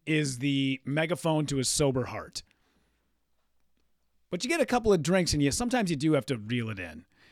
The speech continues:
And this person was very insulting and was texting just some wild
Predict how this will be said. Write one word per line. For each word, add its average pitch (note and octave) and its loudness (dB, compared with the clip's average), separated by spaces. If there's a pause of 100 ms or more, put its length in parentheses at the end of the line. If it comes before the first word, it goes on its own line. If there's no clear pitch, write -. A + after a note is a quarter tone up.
(140)
And G#3 0
this A#3+ 2
person D4+ 0
was G3+ 4
very B3+ 4
insulting G3+ 0
and C3+ -2 (1120)
was D#3 0 (500)
texting B3+ -4
just D3 -4
some B2 -6
wild F#3 -2